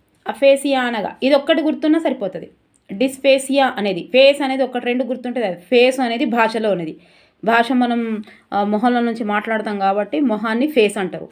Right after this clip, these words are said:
ఫేస్ అనగానే భాష గుర్తుకు రావాలి. ఇక ఇది డిస్ అనేది, డిస్ అన్నిటికీ డిస్మిస్, డిస్మిస్, డిస్మిస్ ఉన్నది. డిస్మిస్ అంటేనే నెగిటివ్ కాబట్టి ఇతరులు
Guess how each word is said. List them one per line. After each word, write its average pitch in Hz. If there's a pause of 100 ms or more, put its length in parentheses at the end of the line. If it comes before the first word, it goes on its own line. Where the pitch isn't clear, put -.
ఫేస్ 233
అనగానే 220
భాష 233
గుర్తుకు 196
రావాలి. 156 (340)
ఇక 262
ఇది 254
డిస్ 262
అనేది, 226
డిస్ 240 (440)
అన్నిటికీ 285
డిస్మిస్, 254
డిస్మిస్, 240
డిస్మిస్ 226
ఉన్నది. 196
డిస్మిస్ 247
అంటేనే 247 (360)
నెగిటివ్ 240
కాబట్టి 226
ఇతరులు 240